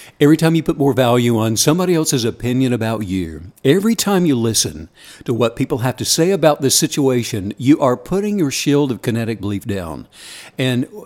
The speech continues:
what I'm telling you is, and I, I really believe that this is gonna help out some people today, because a lot of people have a lot of things to say.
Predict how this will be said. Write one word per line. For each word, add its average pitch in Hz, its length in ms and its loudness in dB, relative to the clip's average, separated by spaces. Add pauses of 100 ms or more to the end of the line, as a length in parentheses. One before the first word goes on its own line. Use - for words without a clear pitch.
(200)
what 180 320 -4
I'm 196 100 -4
telling 170 380 -4
you 127 180 0
is, 120 420 -2
and 120 160 -10
I, 143 180 -10 (140)
I 123 40 -10
really 135 280 -6
believe 101 420 -8
that 92 140 -12
this 101 180 -6
is 98 60 -10
gonna 92 180 -6
help 90 280 -12
out 82 260 -10 (280)
some 90 200 -10
people 92 280 -10
today, 76 400 -14 (500)
because 131 240 -2
a 117 60 -2
lot 131 180 0
of 143 100 -6
people 107 440 -4
have 95 680 -12
a 95 80 -8
lot 101 340 2
of 131 100 -2
things 131 340 0
to 127 100 -2
say. 69 440 -4